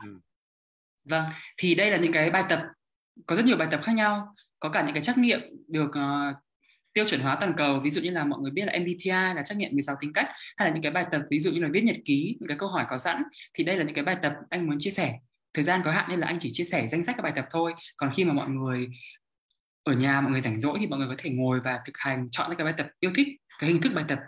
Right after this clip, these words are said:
Speaker 2: yêu thích của mình để tìm ra ba giá trị cốt lõi. Từ đó khi mà mọi người viết C V, mọi người đặt ra câu hỏi là ba cái tính từ hoặc là ba cái hình ảnh mà mọi người muốn nhà tuyển dụng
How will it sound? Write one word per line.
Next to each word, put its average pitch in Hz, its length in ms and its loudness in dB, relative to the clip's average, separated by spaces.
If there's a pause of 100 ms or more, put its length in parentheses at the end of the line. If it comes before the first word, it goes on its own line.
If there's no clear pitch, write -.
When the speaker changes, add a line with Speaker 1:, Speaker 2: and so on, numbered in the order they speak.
Speaker 2:
yêu 180 120 0
thích 285 140 6
của - 60 4
mình 120 300 0 (140)
để 123 140 0
tìm 139 200 4
ra 165 100 0
ba 170 160 0
giá 147 80 0
trị - 160 0
cốt 202 80 0
lõi. 160 260 0 (300)
Từ 156 100 4
đó 139 300 2
khi 170 120 2
mà 151 80 2
mọi 143 140 4
người 135 80 0
viết 185 100 2
C 226 100 -4 (100)
V, 202 40 0 (160)
mọi 139 100 -2
người 139 60 0
đặt 139 140 0
ra 165 120 -6
câu 185 80 -4
hỏi 135 200 -4
là 117 140 0 (360)
ba 190 460 2
cái 156 160 -2
tính 151 180 2
từ 190 340 2 (260)
hoặc - 120 -12
là 139 80 -2
ba 170 180 2
cái 151 100 -2
hình 165 140 2
ảnh 123 180 0 (180)
mà 123 320 -4
mọi 135 200 0
người 131 200 0
muốn 131 340 2 (400)
nhà 147 200 0
tuyển 110 140 -2
dụng 151 280 -2